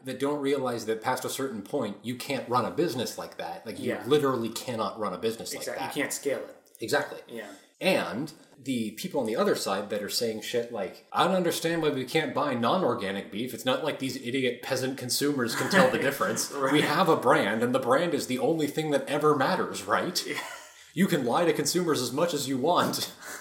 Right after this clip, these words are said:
Speaker 2: Right, exactly.
Speaker 1: So, uh, shit's not going well for Whole Foods.
Speaker 2: No, it doesn't seem like it.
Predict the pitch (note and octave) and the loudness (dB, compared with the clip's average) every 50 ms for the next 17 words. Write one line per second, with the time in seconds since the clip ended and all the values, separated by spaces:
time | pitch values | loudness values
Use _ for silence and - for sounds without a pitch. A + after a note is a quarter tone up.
0 | - - _ B3+ - - B2+ B2 A2 - A2 - - A#2 A2 A#2 B2 C3 C3+ - | -16 -20 _ -14 -8 -4 -4 -4 -4 -4 -8 -10 -12 -12 -12 -12 -14 -16 -16 -16
1 | - G#2+ G#2 G#2 - _ _ - - - C#3+ C3 B2+ A#2 G#2 G2 - - - - | -16 -16 -16 -16 -16 _ _ -12 -8 -6 -4 -2 -2 -2 -2 -4 -6 -12 -18 -18
2 | - - - - D4 D4 - - A3 G#3 - - C3 A2+ D#3 D#3 C#3+ C3 A#2+ G#2+ | -14 -8 -6 -6 -6 -6 -4 -4 -4 -4 -4 -6 -2 0 0 2 2 0 -2 -4
3 | G2 G2 G#2+ G#2 G2 - - - - - G2+ F#2 - F#2+ F2+ - - F2 D#2 - | -2 -2 0 0 0 -2 -4 -8 -6 -6 -6 -4 -4 -6 -6 -8 -10 -14 -16 -14
4 | B2 A#2 A#2 G#2+ G2+ G2 G2 G#2 A2 A2+ A#2+ A#2+ - - A#2+ A2+ G#2 G#2 G#2 - | -12 -10 -8 -8 -8 -8 -6 -6 -6 -6 -6 -10 -10 -10 -10 -10 -12 -14 -16 -16
5 | - | -20